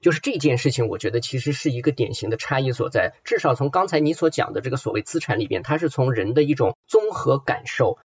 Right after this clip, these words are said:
人是怎么样对一个品牌建立了自己想象中以及所期望的一种感受，从这个角度去谈一个空间资产应该如何建立的。所以它里面包含了各种各样的，从店员待人接物的方式到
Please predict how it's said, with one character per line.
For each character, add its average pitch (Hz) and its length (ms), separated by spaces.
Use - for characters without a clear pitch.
人 147 280
是 165 100
怎 127 160
么 110 80
样 156 380
对 233 140
一 131 120
个 147 100
品 - 240
牌 110 220
建 131 500
立 120 200
了 92 280
自 175 180
己 - 380
想 - 340
象 151 340
中 123 200
以 117 120
及 131 180
所 120 180
期 - 340
望 160 200
的 110 80
一 123 140
种 135 260
感 - 220
受， - 320
从 151 160
这 262 100
个 202 100
角 123 200
度 127 160
去 - 160
谈 107 480
一 127 100
个 127 160
空 - 340
间 135 200
资 139 160
产 110 200
应 123 120
该 120 100
如 117 140
何 117 120
建 110 240
立 95 100
的。 120 120
所 175 100
以 170 40
它 202 80
里 185 80
面 123 140
包 165 220
含 123 160
了 120 60
各 165 140
种 120 160
各 127 120
样 110 260
的， - 120
从 123 280
店 151 280
员 110 220
待 135 120
人 113 180
接 127 160
物 123 140
的 - 80
方 117 220
式 113 240
到 117 260